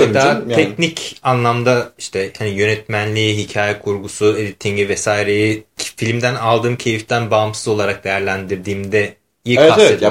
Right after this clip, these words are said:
Speaker 2: Ya bu, bu,
Speaker 1: ben.
Speaker 2: bunu çok yapan var. Mesela, e, filmden çıktığımızda Kahramangiller'den Serkan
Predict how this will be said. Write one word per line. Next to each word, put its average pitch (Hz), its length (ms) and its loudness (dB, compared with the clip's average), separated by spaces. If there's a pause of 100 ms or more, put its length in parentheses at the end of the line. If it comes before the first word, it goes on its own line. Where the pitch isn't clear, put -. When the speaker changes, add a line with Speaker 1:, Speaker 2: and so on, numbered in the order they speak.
Speaker 2:
Ya 139 60 2
bu, 143 40 -2
bu, 143 80 4
Speaker 1:
ben. 139 60 2
Speaker 2:
bunu 156 240 4
çok 151 240 0
yapan 147 340 2
var. 117 180 4
Mesela, 113 500 2
e, 104 100 4
filmden 131 460 2
çıktığımızda 127 840 0
Kahramangiller'den 120 840 4
Serkan 117 440 2